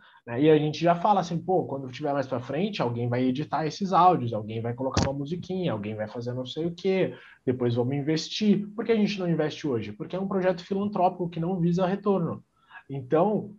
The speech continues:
a gente vai tá investindo em algum momento onde a gente se sinta confortável,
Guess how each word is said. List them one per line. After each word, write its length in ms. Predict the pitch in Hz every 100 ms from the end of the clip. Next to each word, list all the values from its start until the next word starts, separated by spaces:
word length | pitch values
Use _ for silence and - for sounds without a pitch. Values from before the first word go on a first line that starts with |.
| -
a 80 |
gente 200 | 131 147
vai 120 | 147 147
tá 240 | 147 147 -
investindo 680 | 160 143 135 - 151 156 196
em 60 |
algum 280 | 170 151 185
momento 560 | 190 180 135 147 165 214
onde 260 | 202 175
a 20 | 180
gente 240 | 185 180
se 100 | -
sinta 320 | 170 185 180
confortável, 960 | 175 190 208 233 208 165 139 143 202